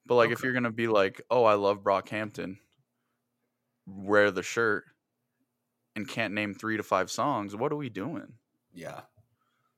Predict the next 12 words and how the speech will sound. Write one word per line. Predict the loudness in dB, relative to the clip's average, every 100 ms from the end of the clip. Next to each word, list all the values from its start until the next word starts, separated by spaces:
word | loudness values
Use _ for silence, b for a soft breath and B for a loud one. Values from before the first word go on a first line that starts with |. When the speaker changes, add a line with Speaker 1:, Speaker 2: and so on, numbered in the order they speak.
| _ _ _ _ _ -8
Speaker 1:
And | -4
maybe, | -2 -2 -4
is | -6
that, | -4 -4 -6 -2
that's | -2 0
not | -4 -4
gatekeeping, | -6 -8 -8 -14 -10 -8 -8
it's | -10
just | -10 -10
holding | -4 -4 -4
people | -8 -8 -8
accountable. | -8 -8 -8 -10 -12 -20